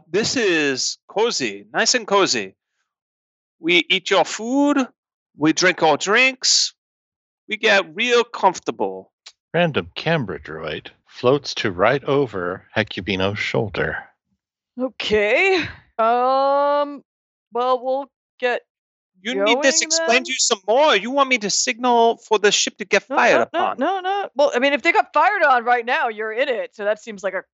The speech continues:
Speaker 3: questionable
Speaker 1: got
Speaker 3: call.
Speaker 1: shields. First blow is free. You know this.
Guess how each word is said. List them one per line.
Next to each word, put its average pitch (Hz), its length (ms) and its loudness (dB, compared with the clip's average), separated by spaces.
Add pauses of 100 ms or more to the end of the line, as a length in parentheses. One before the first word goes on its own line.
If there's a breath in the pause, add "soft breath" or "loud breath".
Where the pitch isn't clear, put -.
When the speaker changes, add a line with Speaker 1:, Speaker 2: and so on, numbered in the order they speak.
(120)
Speaker 3:
questionable 214 360 2
Speaker 1:
got 202 220 0
Speaker 3:
call. 202 360 0
Speaker 1:
shields. 180 520 0
First 214 340 -2 (100)
blow 202 260 4
is - 200 0
free. 202 320 0
You 165 160 -4
know 117 280 0
this. 135 800 -2